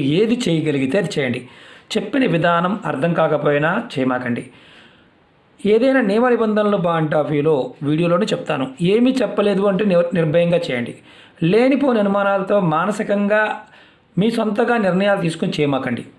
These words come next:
నష్టం కలిగే అవకాశాలు ఉంటాయి. ఎందుకంటే పదార్థం యొక్క శక్తిని, మన మానసిక శక్తిని ప్రేరేపించినప్పుడు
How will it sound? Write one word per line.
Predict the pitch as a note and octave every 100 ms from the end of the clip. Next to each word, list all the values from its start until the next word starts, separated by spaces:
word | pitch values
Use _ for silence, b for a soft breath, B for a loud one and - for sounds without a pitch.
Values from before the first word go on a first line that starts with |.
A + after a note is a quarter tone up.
| _ -
నష్టం | D#3+ D#3+ F#3
కలిగే | D3+ C#3
అవకాశాలు | C#3+ B2+ C#3 C3+ B2+
ఉంటాయి. | A#2 -
ఎందుకంటే | D#3+ F3+ E3 B2+ G3 - B B B -
పదార్థం | D#3 A3 A3+ G#3 A3
యొక్క | G3+ F3+
శక్తిని, | - D3 - D#3+ D3 D3+ - - _ -
మన | F#3+
మానసిక | F3 D3+ F#3 A#3+ A#3
శక్తిని | E3+ F#3+ - F#3
ప్రేరేపించినప్పుడు | F#3 D#3+ E3 E3+ E3+ D#3 C#3 E3+